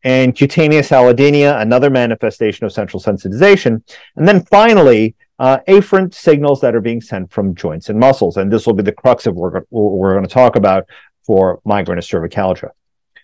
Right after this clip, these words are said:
So cutaneous allodynia, I just wanna touch on quickly, just because this is a subject that I studied a little bit when I was at Mayo Clinic. We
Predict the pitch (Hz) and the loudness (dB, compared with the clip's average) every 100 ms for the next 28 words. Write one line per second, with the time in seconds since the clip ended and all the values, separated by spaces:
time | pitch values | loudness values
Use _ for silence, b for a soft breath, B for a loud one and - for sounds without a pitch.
0 | b - 170 - - 175 240 277 233 185 | b 0 0 2 -2 2 4 4 4 4
1 | 180 151 165 165 156 127 127 143 127 120 | 4 4 2 4 4 2 0 0 -2 0
2 | 135 123 120 117 - 143 - 123 107 98 | -2 0 -2 -6 -2 -2 0 -2 -2 -8
3 | 113 - 110 101 110 107 104 95 - _ | -10 -2 -2 -2 -6 -10 -10 -14 -18 _
4 | _ _ - - 139 120 110 113 117 120 | _ _ -10 0 2 2 2 2 2 2
5 | - 107 104 104 98 101 101 98 92 95 | 0 0 0 -2 -4 -4 -6 -8 -8 -8
6 | 104 101 - 165 139 - 135 135 135 | -6 -6 -2 2 2 2 2 2 2